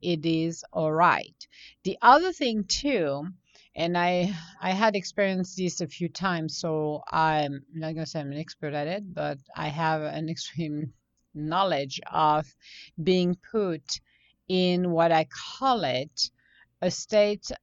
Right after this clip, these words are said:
of, um, suspension, meaning you cannot go further until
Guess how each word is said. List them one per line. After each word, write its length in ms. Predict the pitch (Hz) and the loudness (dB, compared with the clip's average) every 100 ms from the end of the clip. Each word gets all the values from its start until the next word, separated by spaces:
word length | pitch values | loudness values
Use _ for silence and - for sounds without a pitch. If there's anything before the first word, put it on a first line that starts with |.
| - | 0
of, 420 | 180 175 175 175 170 - 180 - - | 4 6 6 4 0 -12 -10 -10 -4
um, 680 | 175 170 170 165 165 160 170 | -2 0 0 -2 -2 -2 -4
suspension, 920 | - - - 233 220 196 170 135 139 | -8 -12 -2 2 2 2 -2 -4 -2
meaning 600 | 170 190 190 180 180 175 | 0 0 0 0 0 -2
you 240 | 170 170 175 | -2 -2 -2
cannot 500 | - 240 254 233 185 | -2 0 0 -2 -2
go 580 | 190 185 180 175 175 175 _ _ _ _ _ | 0 2 2 0 -4 -8 _ _ _ _ _
further 720 | - 165 143 190 202 277 320 _ - - _ 185 | -4 -2 0 2 2 0 -4 _ -20 -20 _ -2
until 840 | 196 185 - 294 240 151 135 | -2 -2 -2 0 2 2 0